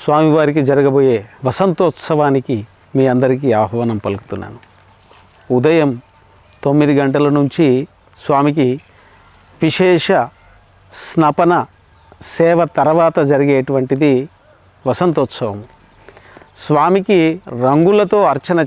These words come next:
చేస్తారు. ఆ అర్చన చేసేప్పుడు పెద్దవాళ్ళు కాకుండా చిన్నపిల్లలు కృష్ణుడికి అభిముఖంగా ఉండి, వారి చిన్నారి చేతులతో ఆ రంగులను అద్దుకొని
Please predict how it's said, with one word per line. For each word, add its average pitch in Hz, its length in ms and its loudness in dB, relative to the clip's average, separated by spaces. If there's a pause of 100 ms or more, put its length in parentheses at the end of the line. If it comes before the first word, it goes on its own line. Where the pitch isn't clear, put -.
చేస్తారు. 107 440 -4 (600)
ఆ 135 280 0
అర్చన 190 440 0 (100)
చేసేప్పుడు 180 560 0
పెద్దవాళ్ళు 175 600 0
కాకుండా 156 600 0 (420)
చిన్నపిల్లలు 175 680 2 (600)
కృష్ణుడికి 180 600 0
అభిముఖంగా 160 680 2
ఉండి, 151 380 0 (680)
వారి 160 260 2
చిన్నారి 175 560 0 (120)
చేతులతో 175 640 0 (140)
ఆ 135 120 2
రంగులను 156 520 2
అద్దుకొని 160 480 0